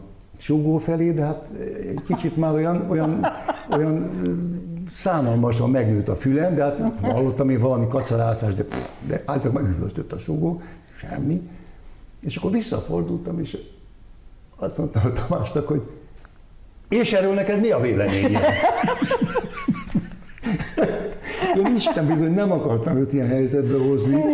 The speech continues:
de le-, ledöbbent az arcán, hogy hülye ez, most átpasszolja nekem a labdát, hogy én másszak ki, amikor azt se tudom, én sem, alig tudom, hogy mit kell mondani.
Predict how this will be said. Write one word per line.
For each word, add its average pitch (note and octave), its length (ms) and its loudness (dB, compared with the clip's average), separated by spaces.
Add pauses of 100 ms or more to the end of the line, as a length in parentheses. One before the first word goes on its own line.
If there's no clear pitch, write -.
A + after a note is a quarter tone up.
(500)
de C3 120 4
le-, F#3 460 4
ledöbbent C3+ 680 4
az A2+ 120 2
arcán, F3 680 0 (1120)
hogy F3+ 140 0 (140)
hülye C#4+ 460 4
ez, C3 120 2
most B3+ 220 2
átpasszolja D3 720 2
nekem F#3 380 2
a C#3+ 60 0
labdát, D3 460 2
hogy - 340 -2
én A#3+ 260 2
másszak G3 520 0
ki, F#3+ 60 -2 (420)
amikor A#3+ 240 2
azt A3+ 100 2
se F#3 100 2
tudom, F3 280 0
én G#3 260 2
sem, E3+ 220 0
alig D3 260 2
tudom, D3+ 180 0
hogy E3 120 2
mit E3+ 140 2
kell C#3+ 160 0
mondani. C#3 560 0